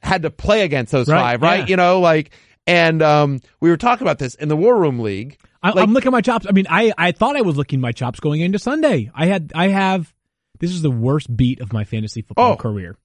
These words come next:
Speaker 2: So
Speaker 1: So,
Speaker 2: sixteen team league, right?
Speaker 1: sixteen
Speaker 2: So
Speaker 1: team
Speaker 2: depth
Speaker 1: league.
Speaker 2: is hard to find.
Speaker 1: Sure.
Speaker 2: Scores can often be a little bit lower in a sixteen team league, right?
Speaker 1: 'Cause you're starting guys that barely have a pulse in some of these weeks. Yeah.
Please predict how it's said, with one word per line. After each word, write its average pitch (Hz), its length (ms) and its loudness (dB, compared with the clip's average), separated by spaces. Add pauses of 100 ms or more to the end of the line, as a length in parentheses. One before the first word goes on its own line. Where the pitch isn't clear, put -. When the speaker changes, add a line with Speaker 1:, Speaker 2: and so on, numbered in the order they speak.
(280)
Speaker 2:
So - 200 -2
Speaker 1:
So, 180 80 -2
Speaker 2:
sixteen 226 300 0
team 262 180 2
league, 185 200 0
right? 165 140 0
Speaker 1:
sixteen 240 340 -2
Speaker 2:
So 151 80 2
Speaker 1:
team 202 140 0
Speaker 2:
depth 175 160 2
Speaker 1:
league. - 160 -10
Speaker 2:
is 175 140 -4
hard 135 220 -4
to 165 40 -6
find. 165 380 -4
Speaker 1:
Sure. - 440 -2
Speaker 2:
Scores 233 480 -2
can 175 140 -4
often 151 300 -2
be 165 100 0
a 160 60 -2
little 101 260 -6
bit 151 140 -6
lower 240 240 -4
in 262 80 -2
a 240 40 -2
sixteen 196 440 -8
team 175 260 -4
league, 117 340 -4
right? 151 120 0
Speaker 1:
'Cause 175 100 2
you're 220 100 4
starting 220 360 0
guys 185 300 0
that 160 260 -2
barely 190 240 2
have 156 120 0
a 143 60 -4
pulse 156 320 0
in 123 100 -4
some 127 200 -2
of 123 40 -2
these 113 200 -2
weeks. 104 280 -8
Yeah. 123 200 0